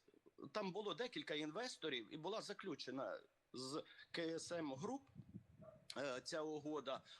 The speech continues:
Але про житлову забудову, ну, повірте мені, у нас дуже патріотично налаштовані наші співробітники. І щоб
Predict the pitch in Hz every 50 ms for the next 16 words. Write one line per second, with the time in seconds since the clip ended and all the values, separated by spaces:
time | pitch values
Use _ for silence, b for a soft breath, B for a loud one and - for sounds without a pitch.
0 | B B - 208 208 208 202 - - 202 196 185 196 208 - - 196 196 190 208
1 | 170 165 175 160 160 170 160 151 160 156 139 143 143 139 120 - 165 180 180 170
2 | 143 - 175 165 175 165 139 - 165 156 156 165 175 180 170 156 151 156 165 156
3 | 139 135 135 131 147 165 175 151 156 147 - 143 135 - 139 147 151 139 - -
4 | 147 123 - 147 135 143 139 139 143 135 127 - - - - 147 143 - - -
5 | 143 135 127 120 117 123 123 120 127 131 - 151 143 - - - 156 143 160 170
6 | 160 - 196 - - 151 - - - 104 104 B B B B B B B B 147
7 | 151 - - 180